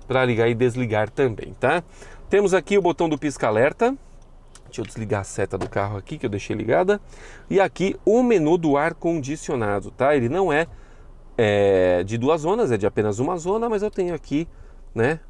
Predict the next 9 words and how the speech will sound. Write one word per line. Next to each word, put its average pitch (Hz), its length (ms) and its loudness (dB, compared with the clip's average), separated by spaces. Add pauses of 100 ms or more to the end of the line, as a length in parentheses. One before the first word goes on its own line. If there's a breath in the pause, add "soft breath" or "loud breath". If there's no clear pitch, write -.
(120)
velocidade, 135 840 2 (1120 soft breath)
aqui 160 280 -2
eu 156 100 6
ligo 147 220 4
e 143 60 4
desligo 120 420 0
o 185 60 4
ar, 240 180 0 (140)
recirculador, 175 880 2